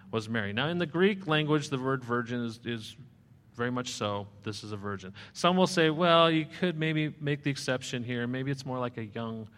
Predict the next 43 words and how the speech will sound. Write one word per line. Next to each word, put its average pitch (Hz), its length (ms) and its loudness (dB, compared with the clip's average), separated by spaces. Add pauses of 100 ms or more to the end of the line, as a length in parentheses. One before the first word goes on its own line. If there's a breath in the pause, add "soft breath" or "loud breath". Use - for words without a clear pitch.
(540 soft breath)
woman, 110 340 -4
a - 20 -4
young 110 360 -4
lady." 104 500 -6 (1300 soft breath)
Now, 127 260 2
I, - 200 -8
the 131 260 -6
reason 147 240 4
I 131 100 4 (220)
chose 135 400 0
Luke's 135 340 -2
passage 120 360 -2
is 107 140 -8
'cause 113 160 -6
he 120 100 -4
makes 135 300 -4
it 120 60 -6
very 110 300 -4
clear 104 560 -6 (140)
as 110 180 -4
you 107 100 -8
move 101 200 -6
forward. 101 440 -4 (320 loud breath)
Let's 151 120 0
go 185 240 8
on. 147 300 8
Verse 147 420 4
twenty-eight, 139 580 2
the 143 140 0
angel 190 340 6
came 180 340 0
to 151 100 0
her 139 100 6
and 135 120 2
said, 127 300 4 (280 loud breath)
"Greetings, 170 560 4
favored 117 440 0
woman, 113 320 -2
the 156 100 2
Lord 165 520 4
is 170 400 2
with 180 340 2
you." 101 280 -4